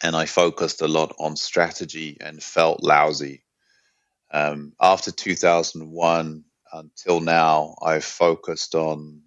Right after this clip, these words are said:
uh, state of being to help other people feel good.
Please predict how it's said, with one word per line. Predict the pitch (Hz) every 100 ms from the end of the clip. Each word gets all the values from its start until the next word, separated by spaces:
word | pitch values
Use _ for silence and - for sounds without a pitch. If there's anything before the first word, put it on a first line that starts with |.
| -
uh, | 76 76 73 -
state | - - 98 95 -
of | 82 -
being | 92 92 78 71 -
to | - 80
help | 78 78 -
other | 82 85
people | - 82 - 78
feel | - - 82 73
good. | - 107